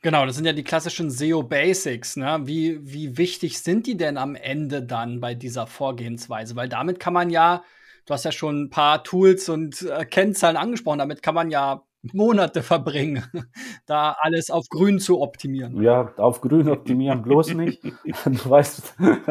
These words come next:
Speaker 2: <laughs> auf was ich ziele, aber, äh, es l-, hängt davon ab, was man als Basics definiert.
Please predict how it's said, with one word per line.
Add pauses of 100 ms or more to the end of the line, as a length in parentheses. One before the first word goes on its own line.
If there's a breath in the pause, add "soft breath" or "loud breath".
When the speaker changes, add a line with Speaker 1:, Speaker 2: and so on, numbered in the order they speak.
(120)
Speaker 2:
<laughs>
auf
was
ich (280)
ziele,
aber, (320 soft breath)
äh, (260)
es
l-,
hängt
davon
ab,
was
man
als
Basics
definiert.